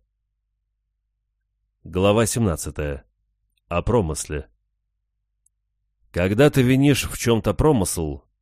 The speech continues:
подумай внимательно, и ты узнаешь, что это свершилось по разумному основанию. Да, но у несправедливого преимущества. В чем? В деньгах. Ведь в этом отношении он лучше тебя, потому что он льстит,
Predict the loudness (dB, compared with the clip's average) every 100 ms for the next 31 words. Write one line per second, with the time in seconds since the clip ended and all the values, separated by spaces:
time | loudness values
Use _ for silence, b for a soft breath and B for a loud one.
0 | _ _ _ _ -4 0 4 4 4 2
1 | 2 -2 -8 -10 -12 -16 _ _ _ -8
2 | -4 0 -2 -2 -2 0 0 -2 -6 -6
3 | -4 -2 -2 -2 -4 -2 0 0 0 0
4 | 0 0 0 0 0 0 0 0 0 0
5 | -2 -6 -8 -16 _ _ _ _ _ _
6 | _ _ _ _ 0 4 4 4 6 6
7 | 4 2 2 2 2 4 4 6 4 4
8 | 4 4 2 2 0 -4 -4 -6 -6 -10
9 | _ _ _ _ _ _ _ -20 -10 -6
10 | -4 -6 -8 _ _ _ -12 -4 -2 0
11 | -2 -4 -12 _ _ b b _ -4 0
12 | 0 2 0 2 0 0 0 2 2 2
13 | 0 -4 -6 -4 -4 -2 -2 -4 -4 -2
14 | -2 -4 -2 -2 -2 -6 -8 -4 -4 -6